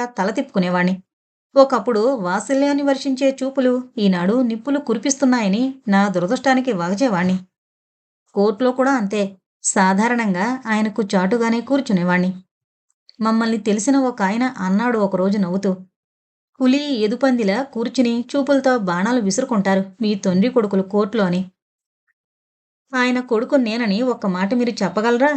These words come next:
నా తరపున?' ప్రాధేయపూర్వకంగా అడిగాను.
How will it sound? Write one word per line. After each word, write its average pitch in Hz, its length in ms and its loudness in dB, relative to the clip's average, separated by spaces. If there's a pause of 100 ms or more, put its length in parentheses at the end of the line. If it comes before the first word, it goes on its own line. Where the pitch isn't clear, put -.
నా 208 140 -2
తరపున?' 202 380 -2 (640)
ప్రాధేయపూర్వకంగా 254 840 0
అడిగాను. 185 320 0